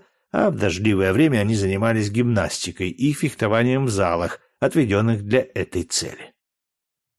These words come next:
С каждой стороны этих четырехсторонних построек, которые были выведены кругом двора, открывался как в нижнем, так и в верхнем этаже нескончаемый ряд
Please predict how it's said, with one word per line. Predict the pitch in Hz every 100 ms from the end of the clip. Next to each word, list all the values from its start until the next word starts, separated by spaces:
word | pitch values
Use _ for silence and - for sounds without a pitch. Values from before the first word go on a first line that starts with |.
| _ _ _
С | - -
каждой | - 202 170 180
стороны | - - 151 147 151 170
этих | 135 143 - 127 107
четырехсторонних | - 117 110 107 104 - 107 107 98 87 -
построек, | - 98 - - 214 156 85 - -
которые | 110 104 104 101
были | 92 101 104 98 _ _ _
выведены | 98 113 117 104 101 98
кругом | 98 110 98 92 80
двора, | 90 135 165 127 _ _ _ _ _
открывался | - - 190 269 277 226
как | - - 180 -
в | 127
нижнем, | 185 214 160 160 139
так | 151 156 -
и | 135
в |
верхнем | 110 117 135 - 113 107
этаже | 127 139 185
нескончаемый | 147 - 131 117 - 175 180 160 135
ряд | 135 135 - -